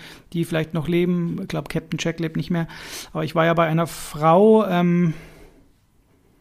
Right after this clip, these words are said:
ich hatte auch ganz kurz mal an, äh, Talking About eine Re-, Revolution, wie heißt sie noch hier, Dingsbums, ähm, gedacht, aber das war ja eher Woodstock-Richtung, ist ja schon viel älter, äh, gewesen, weil du dann dachtest, irgendwie im afrikanischen Reich oder, äh, ra-, afrikanischen Raum dann die, die, äh,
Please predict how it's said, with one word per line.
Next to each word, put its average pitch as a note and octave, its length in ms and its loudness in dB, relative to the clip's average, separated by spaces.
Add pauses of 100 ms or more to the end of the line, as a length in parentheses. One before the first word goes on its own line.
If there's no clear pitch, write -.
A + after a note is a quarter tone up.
(960)
ich - 120 -6
hatte E3+ 160 0
auch D#3 120 -8
ganz E3 220 0
kurz - 240 -2
mal E3 220 0
an, D3+ 260 -4
äh, C#3+ 440 -4
Talking D3+ 380 -4
About C#3+ 200 -4
eine C#3+ 140 0
Re-, C#3+ 360 -4
Revolution, D3+ 580 0
wie C#3+ 100 -4
heißt E3 200 -4
sie - 80 -4
noch C#3+ 160 -6
hier, D3+ 140 -6
Dingsbums, D3 540 -6
ähm, C#3 320 -4 (920)
gedacht, D3+ 340 -2
aber C#3+ 140 0
das C#3 160 -4
war C3+ 100 0
ja C#3 140 -4
eher C#3 280 -2
Woodstock-Richtung, C#3+ 680 -4
ist C#3 80 -8
ja D3 120 -4
schon D#3 140 -4
viel D#3 180 -4
älter, D#3+ 320 -2 (1120)
äh, C#3+ 260 0
gewesen, D3 440 0
weil C#3+ 120 0
du C#3 60 -2
dann C3+ 120 -2
dachtest, - 360 -8
irgendwie C#3+ 220 -2
im C#3 100 -6
afrikanischen E3 600 0
Reich E3 280 4
oder, - 140 -2
äh, E3 200 -2
ra-, E3 480 -6
afrikanischen D#3+ 540 -2
Raum D#3+ 320 2
dann D#3 180 -2
die, D3+ 240 -4
die, D3 280 -2
äh, C#3+ 260 -2